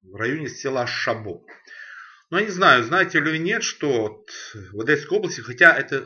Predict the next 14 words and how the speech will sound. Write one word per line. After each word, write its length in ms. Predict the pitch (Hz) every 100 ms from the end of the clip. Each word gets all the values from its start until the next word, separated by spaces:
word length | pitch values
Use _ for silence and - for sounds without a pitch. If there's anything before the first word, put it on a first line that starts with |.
| 98
более 360 | 120 160 151 - -
точно, 520 | - 151 135 - 123 117
это 200 | 113 127
юг 260 | 139 117
Бессарабии, 640 | 104 107 135 185 240 170 139
там 260 | - 180
есть, 500 | 135 147 123 - - _
м, 380 | 120 113 107 98
село 380 | - - 139 120
Шабо. 500 | - 127 170 277 - - - - -
Считается, 580 | - - - 180 139 -
что 680 | 117 - - 131 123 107 104
его 560 | 98 104 110 123 117 90
там 320 | 87 82 85